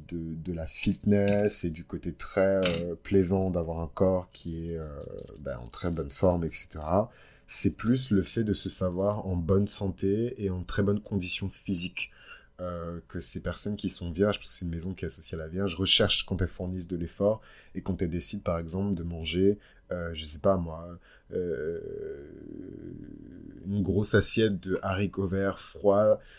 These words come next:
euh, accompagnée, euh, d'un, d'un vieux poisson dégueulasse sans assaisonnement. <laughs> Bon, là, je tire à balles réelles quand même sur les, sur les vierges, mais voilà, en gros, c'est vraiment ce priver d'un certain plaisir pour obtenir quelque chose de, de plus grand.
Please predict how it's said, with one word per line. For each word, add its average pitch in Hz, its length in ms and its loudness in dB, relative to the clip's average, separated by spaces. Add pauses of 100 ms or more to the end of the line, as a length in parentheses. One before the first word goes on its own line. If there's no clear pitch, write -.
(200)
euh, 82 540 -4 (1120)
accompagnée, 101 840 4
euh, 95 160 8
d'un, 85 300 2
d'un 85 220 0
vieux 85 240 2
poisson 101 440 2
dégueulasse 92 760 2 (140)
sans 95 260 0
assaisonnement. 95 420 2 (340)
<laughs> 202 680 8
Bon, 101 80 8
là, 107 120 12
je 110 140 10
tire 98 200 6
à 104 60 12
balles 101 200 12
réelles 95 320 12
quand 92 120 6
même 92 160 2
sur 90 220 2
les, 90 220 2
sur 95 160 0
les 90 80 8
vierges, 110 220 12
mais 104 100 8
voilà, 107 300 12
en 87 120 2
gros, 90 200 4
c'est - 160 6
vraiment 98 260 6
ce 120 160 2 (400)
priver 117 220 6
d'un 104 120 6
certain 98 300 2
plaisir 95 420 2
pour 101 140 4
obtenir 95 320 0
quelque 90 260 -2
chose 101 300 -2
de, 87 340 -4
de - 80 -10
plus - 200 -16
grand. 87 200 -16